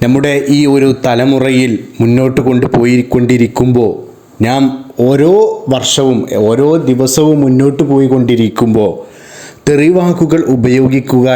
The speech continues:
എന്നുള്ളത് പലർക്കും ഒരു അന്തസ്സുള്ള കാര്യമായി കൊണ്ടിരിക്കുകയാണ്. തെറിവാക്കുകൾ ഉപയോഗിക്കുന്നതിന് മുമ്പൊക്കെ തെറിവാക്കുകൾ ഉപയോഗിക്കുമ്പോൾ ഒരു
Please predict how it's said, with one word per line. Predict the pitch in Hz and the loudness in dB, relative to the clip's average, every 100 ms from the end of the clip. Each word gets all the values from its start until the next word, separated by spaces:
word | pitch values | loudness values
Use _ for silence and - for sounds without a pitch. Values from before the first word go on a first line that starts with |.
| 123 | 0
എന്നുള്ളത് | 113 117 113 113 110 - | 0 0 0 0 -4 -4
പലർക്കും | 107 107 107 127 120 | -2 -2 -2 -2 0
ഒരു | 110 113 107 | 0 0 0
അന്തസ്സുള്ള | 101 110 135 - 120 101 98 - | 0 0 -2 0 0 0 -2 -2
കാര്യമായി | 98 98 110 98 98 | -2 -2 -2 -2 -2
കൊണ്ടിരിക്കുകയാണ്. | 101 92 92 90 90 92 87 87 87 - - - - - - | -2 -2 -2 -4 -2 -2 -2 -2 -6 -10 -20 -20 -16 -18 -4
തെറിവാക്കുകൾ | 113 113 117 120 117 113 120 92 | -2 0 0 -2 -2 -2 0 -2
ഉപയോഗിക്കുന്നതിന് | 101 110 117 117 120 127 117 113 110 107 101 - - - - - | -2 0 0 0 -2 -2 -2 -2 -2 -2 -4 -10 -20 -20 -8 -4
മുമ്പൊക്കെ | 117 117 123 131 123 | 0 0 -2 -4 -2
തെറിവാക്കുകൾ | 120 120 127 131 131 123 127 110 | -2 0 0 0 -2 0 -2 -2
ഉപയോഗിക്കുമ്പോൾ | 113 123 131 131 131 131 127 123 110 - 120 | 0 2 2 0 0 0 0 0 -2 -6 -2
ഒരു | 123 | 2